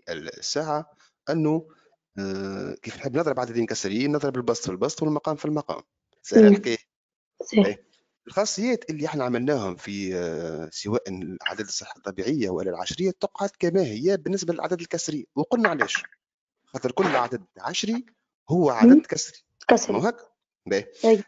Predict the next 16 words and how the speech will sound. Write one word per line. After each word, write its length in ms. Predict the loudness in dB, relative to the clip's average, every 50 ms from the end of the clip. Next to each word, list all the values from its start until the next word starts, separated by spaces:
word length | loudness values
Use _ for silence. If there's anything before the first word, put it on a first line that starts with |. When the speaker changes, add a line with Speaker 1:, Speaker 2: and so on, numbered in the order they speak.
| _
Speaker 1:
يعني 160 | 0 0 0 0
كيف 220 | -4 -6 -4 -2
نقولوا، 560 | -2 0 2 2 2 4 4 4 4 4 4
آه، 400 | 4 4 4 4 4 4 2 2 -2 -6 _ _ _ _ -10
الضرب 680 | -10 -6 -4 -2 -2 -2 -2 -2 -2 0 0 0 0
في، 460 | -4 -6 -8 -8 -6 -4 -4 -2 0
آه، 220 | 0 2 2 0 0
مجموعة 380 | -2 -2 -4 -2 -2 -2 -2
الأعداد 260 | -2 -4 -6 -8 -8 -14
الكسرية 440 | -10 -8 -8 -8 -6 -6 -6 -4
هي 200 | -4 -4 -4 -4
عملية 580 | -2 -2 -2 -2 -2 -4 -4 -4 -4 -4 -4 -6 -10 _ _ _ _ _ _ _ _ _
تبديلية. 580 | -4 -4 -4 -4 -6 -8 -8 -6 -6 -8 -10 -10 -12 _ _ _ _ _ _
اش 120 | -6 -4
معناتها 160 | -4 -4 -4
تبديلية؟ 680 | -4 -8 -8 2 4 4 6 6 4 0 -2 -8 -16 _